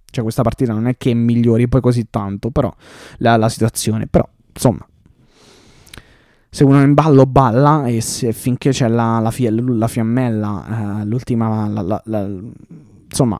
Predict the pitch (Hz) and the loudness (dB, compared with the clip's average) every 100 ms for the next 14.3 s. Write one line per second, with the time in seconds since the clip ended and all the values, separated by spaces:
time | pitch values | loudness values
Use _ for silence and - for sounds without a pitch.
0 | _ - 123 - 135 135 120 123 120 127 | _ -4 -4 -2 0 0 0 0 0 2
1 | 135 113 110 117 - 135 127 - 113 123 | 2 2 2 0 0 -2 -2 -4 -8 -4
2 | 135 - - 107 110 104 - _ - 127 | -6 -4 -4 -4 -4 -6 -8 _ -6 -6
3 | - 117 120 131 127 123 120 110 110 120 | -2 -2 0 0 0 0 0 0 0 -2
4 | 120 120 135 131 110 110 110 113 127 120 | -2 -2 0 0 0 -2 -2 -4 -4 0
5 | 143 - - - 156 151 131 110 - 123 | -2 -2 -10 -2 2 4 2 -2 -2 -2
6 | 120 127 - 131 131 120 127 117 120 _ | 0 -2 -4 -6 -4 -4 -2 -2 -4 _
7 | - - - - - - - - - - | -20 -20 -20 -20 -20 -20 -20 -20 -20 -20
8 | - _ _ _ _ _ _ _ 135 131 | -20 _ _ _ _ _ _ _ 0 2
9 | 127 120 117 113 127 123 131 127 131 143 | 4 4 2 2 0 2 2 4 4 2
10 | 143 139 139 117 120 - 131 - 151 139 | 2 2 0 2 -2 2 0 2 0 0
11 | 120 113 113 113 113 117 120 117 113 147 | -2 -2 -2 -2 -4 -2 -2 -2 -2 0
12 | 139 127 127 131 135 143 156 117 110 117 | 0 0 0 2 2 0 -2 -4 -2 -2
13 | 131 131 117 - 110 113 113 117 117 117 | 0 -2 -4 -6 -6 -4 -2 -2 -2 0
14 | 120 113 | 0 0